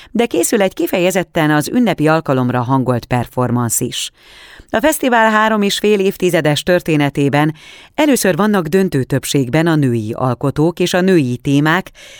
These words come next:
és továbbra is fókuszban marad az alkotók legfiatalabb generációja.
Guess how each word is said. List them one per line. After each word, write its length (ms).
és 120
továbbra 360
is 140
fókuszban 500
marad 260
az 120
alkotók 480
legfiatalabb 760
generációja. 1120